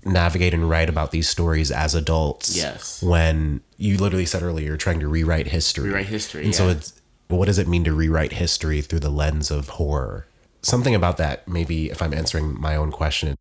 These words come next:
Speaker 1: maybe it's getting at, like, a deeper truth that the
Speaker 2: Yeah.
Speaker 1: happy shit can't really say.
Speaker 2: Right. Yeah, I think that's so true. And then at the end of Raw,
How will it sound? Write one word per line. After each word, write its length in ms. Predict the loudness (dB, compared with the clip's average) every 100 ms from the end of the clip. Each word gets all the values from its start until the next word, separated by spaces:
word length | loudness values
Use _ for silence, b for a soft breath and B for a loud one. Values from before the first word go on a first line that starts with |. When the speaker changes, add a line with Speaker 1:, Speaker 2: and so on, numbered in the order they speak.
| -4
Speaker 1:
maybe 300 | -4 0 0
it's 300 | 0 -4 -4
getting 300 | -2 -2 0
at, 120 | -2
like, 120 | -2
a 40 | -2
deeper 300 | -2 -2 -4
truth 580 | 0 0 0 -4 -14 -20 B B
that 140 | -4 -2
the 60 | 0
Speaker 2:
Yeah. 20 |
Speaker 1:
happy 420 | -2 -4 -4 -2
shit 320 | -2 -2 -4 -4
can't 220 | -6 -4
really 240 | -4 -4
say. 420 | -2 -2 -2 -4 -10
Speaker 2:
Right. 360 | -12 -10 -10 -14 _ -20 _ _ _
Yeah, 360 | -2 0 0 0
I 100 | -2
think 160 | -2 -4
that's 160 | -4
so 120 | -4 -6
true. 300 | -6 -8 -10 B B B B
And 100 | 0
then 220 | 2 0 -4 -8
at 140 | -6 -2
the 80 |
end 120 | -2 -2
of 140 | -2
Raw, 440 | 0 2 0 -2